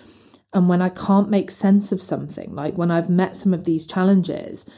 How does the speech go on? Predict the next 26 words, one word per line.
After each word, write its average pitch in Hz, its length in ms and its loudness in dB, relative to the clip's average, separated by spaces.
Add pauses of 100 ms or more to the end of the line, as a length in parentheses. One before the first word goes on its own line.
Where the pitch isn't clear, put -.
(260)
that - 180 -6
don't 170 200 2
make 160 220 -4
sense, - 800 0 (600)
that 185 280 0 (220)
can 180 220 0
really 170 380 4
throw 165 320 -2
me 156 160 -2
off. - 500 -6 (580)
And 156 640 0 (1600)
that's 180 340 -2
definitely - 580 -2
happened 160 580 -2
at - 160 -4
the - 60 -4
start - 300 0
of - 120 -12
this - 240 0
year 180 260 4
where 151 140 0
I'm 151 140 0
like, 156 420 0 (720)
"I 160 160 2
don't 156 260 0
understand 156 880 0